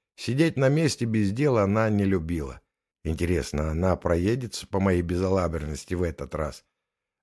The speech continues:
«А тебя не возьму, ты без брони». Ну, конечно, кто бы сомневался.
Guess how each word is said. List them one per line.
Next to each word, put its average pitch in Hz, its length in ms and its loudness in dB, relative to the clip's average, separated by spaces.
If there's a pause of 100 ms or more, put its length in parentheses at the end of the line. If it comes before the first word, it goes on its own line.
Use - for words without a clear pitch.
(120)
«А 117 140 6
тебя 127 400 2
не 180 180 2
возьму, 107 560 4 (220)
ты 165 180 0
без 135 260 2
брони». 104 540 4 (720)
Ну, - 300 0 (140)
конечно, 73 880 -2
кто - 320 -6
бы 78 120 -8
сомневался. 73 760 -10